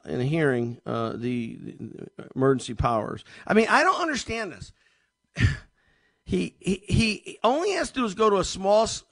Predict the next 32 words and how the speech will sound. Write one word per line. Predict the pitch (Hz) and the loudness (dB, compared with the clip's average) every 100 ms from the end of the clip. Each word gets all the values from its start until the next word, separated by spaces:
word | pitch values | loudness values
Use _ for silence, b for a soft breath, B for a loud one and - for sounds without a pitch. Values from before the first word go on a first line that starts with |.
| 156 - | -16 -10
a | |
group | 175 160 214 | -4 0 0
of | 160 | 4
people. | 165 - | 4 4
What | 180 | 0
is | 131 | -2
it, | 127 | -4
ten | 180 202 | -4 -4
senators | 208 202 208 214 202 | 0 0 2 0 0
that | 170 | -4
make | 180 185 | -6 -6
the | 170 | -8
decision? | 160 151 185 185 202 b b _ | -8 -6 -4 -4 -6 b b _
Ten | - 196 | 2 2
people, | 196 196 196 196 | 2 -2 -2 0
uh, | 156 165 | 2 2
uh, | 147 143 156 165 160 170 | 0 -2 2 2 0 -2
uh, | 160 | 2
all | 175 | 2
Democrats, | 175 180 185 180 185 156 | 2 0 -2 0 0 2
mostly | 156 170 180 | 2 2 -2
Democrats, | 175 180 185 180 b b b b _ _ _ | -4 -2 -4 -6 b b b b _ _ _
and, | 170 180 202 | -10 -4 -2
and | 202 214 | 0 2
they | 208 | 2
give | 170 262 | 6 6
them | 320 269 | 6 4
these | 214 175 | -2 -4
un-, | 185 220 240 | 0 0 0
unfettered | 196 233 254 202 151 - _ _ _ - 254 262 190 165 - | 2 2 0 -6 -12 -20 _ _ _ 6 6 8 2 0 -10
emergency | 180 208 185 170 | 2 2 2 0
powers. | 185 | -2